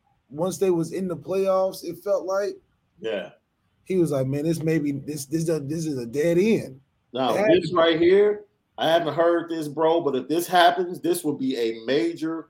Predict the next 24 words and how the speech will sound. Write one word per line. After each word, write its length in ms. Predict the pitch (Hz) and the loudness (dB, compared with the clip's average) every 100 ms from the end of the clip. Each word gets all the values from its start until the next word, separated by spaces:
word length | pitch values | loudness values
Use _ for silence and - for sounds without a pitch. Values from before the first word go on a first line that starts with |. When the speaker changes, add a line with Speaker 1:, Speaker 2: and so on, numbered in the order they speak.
| _ | _
Speaker 2:
coup, 540 | - 214 208 139 127 131 _ _ _ - | -2 2 4 2 -2 -8 _ _ _ -12
and 160 | 135 | -8
it 140 | 131 - | -8 -6
also 420 | 127 165 196 214 | 0 2 2 2
might 300 | 190 185 180 | 0 0 -2
be 200 | 180 196 | -2 -2
a 80 | 180 | -2
clue 640 | - - 233 226 160 127 - _ _ _ _ _ _ | -4 -6 0 2 2 -2 -8 _ _ _ _ _ _
to 140 | 175 | -2
what's 440 | 151 127 151 - 131 | -2 4 4 4 0
going 300 | 156 160 151 | -4 -2 -4
to 180 | 156 147 | -4 -6
happen 420 | 151 147 143 131 | 2 2 4 0
with 140 | 123 | -2
Ryan 480 | 120 127 127 120 113 - | -2 -4 -4 -6 -10 -4
Day. 280 | 131 117 - | -2 0 -4
So 280 | - - 107 | -14 -8 -8
shout 380 | - 143 135 143 | -4 0 2 2
out 340 | 139 139 - | 2 0 -4
to 180 | - 143 | -8 -8
C-Mac. 680 | 131 - 190 175 170 165 190 - _ _ _ _ _ | -8 -8 -8 -6 -2 -2 -2 -6 _ _ _ _ _
We 160 | 120 135 | -4 -2
appreciate 720 | 131 170 175 180 180 175 175 | -2 -2 -2 0 0 0 -2
you. 140 | 208 | -10